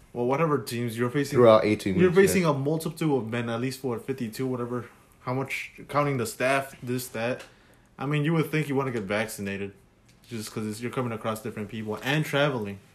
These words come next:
Speaker 2: Yeah, but he's allergic to one of the ingredients, and he just ruled out that he doesn't wanna get it at all.
Speaker 1: Yeah, that makes
Speaker 2: Doesn't wanna
Speaker 1: sense.
Speaker 2: risk his health.
Speaker 1: That
Speaker 2: I
Speaker 1: makes sense. I don't blame him.
Speaker 2: Well, I just respect that. He, it's his choice.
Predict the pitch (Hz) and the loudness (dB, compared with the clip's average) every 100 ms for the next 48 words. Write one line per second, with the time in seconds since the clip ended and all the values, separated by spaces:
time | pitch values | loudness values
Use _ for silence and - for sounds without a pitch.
0 | _ - - - 139 139 - 127 123 156 | _ -20 -18 -4 -2 -2 0 2 6 4
1 | 135 131 185 135 110 - - 107 104 110 | 6 6 6 4 2 2 4 4 4 2
2 | 107 101 101 117 123 107 98 - 92 92 | 2 0 -2 -2 0 0 -4 -4 -4 -2
3 | 92 92 95 90 90 98 95 101 113 95 | -2 -2 -4 -4 -4 0 0 0 -2 -4
4 | 92 92 90 90 92 107 92 104 135 165 | -4 -6 -6 -6 -4 -4 -4 -2 2 2
5 | 143 123 123 110 104 98 95 95 92 85 | 2 -2 -6 -4 -2 0 2 0 0 -2
6 | 123 117 - - - _ _ _ _ - | 0 0 -2 -14 -20 _ _ _ _ -8
7 | 95 107 101 98 95 - 98 120 107 104 | -4 -4 -6 -10 -12 -10 -8 -6 -4 -4
8 | 107 110 110 - 104 113 - - 104 127 | -4 -6 -10 0 4 6 4 0 -2 -2
9 | - - 90 87 95 82 - 58 - _ | -4 -8 -8 -6 -2 -2 0 -4 -4 _
10 | _ _ - 82 - _ _ - - - | _ _ -16 -14 -16 _ _ -20 -20 -6
11 | 101 90 98 95 | -4 0 2 2